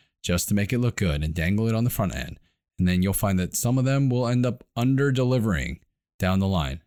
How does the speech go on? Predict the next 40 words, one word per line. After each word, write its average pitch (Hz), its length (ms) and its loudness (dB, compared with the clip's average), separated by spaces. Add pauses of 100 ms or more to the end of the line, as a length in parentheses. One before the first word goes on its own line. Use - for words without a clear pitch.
So - 140 -6
that's 110 180 0
not 165 100 2
what 135 140 0
you're 139 80 0
looking 123 160 0
for. - 260 -8 (300)
You're 143 280 2
hopefully 143 340 2
looking 120 260 0
for 98 200 -4
someone 104 640 0
in 95 120 -4
a 78 80 -4
group, 131 500 0 (300)
or 85 120 -4
whether, 80 320 -4 (180)
you 98 100 -2
know, 73 140 -4
whatever 107 260 0
you're 139 100 0
looking 117 140 0
for, 87 320 -2 (380)
uh, 90 300 0
that 101 220 -2
will 101 240 -4
under 156 240 2
promise 78 680 -2
and 95 100 -2
over 117 160 0
deliver, 82 460 -10 (160)
right? 101 200 0
Will 107 120 -4
be 98 100 -2
conservative 120 880 -2
in 104 140 -2
their 92 120 2
underwriting 95 760 0 (600)
so 117 240 2
that, 92 380 0